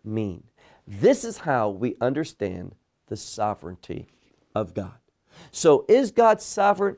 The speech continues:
Yes, he is. Is he absolutely sovereign? Yes, he is. But does that mean everything that happens is God's will? No. There's a lot of things that happen in this world that are not God's will. You know what we call them?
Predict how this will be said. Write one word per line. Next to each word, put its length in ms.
Yes, 460
he 80
is. 240
Is 180
he 220
absolutely 760
sovereign? 560
Yes, 300
he 140
is. 440
But 120
does 200
that 260
mean 300
everything 560
that 140
happens 680
is 160
God's 340
will? 320
No. 320
There's 400
a 60
lot 560
of 120
things 340
that 160
happen 560
in 160
this 260
world 460
that 140
are 120
not 380
God's 280
will. 380
You 100
know 60
what 160
we 100
call 240
them? 300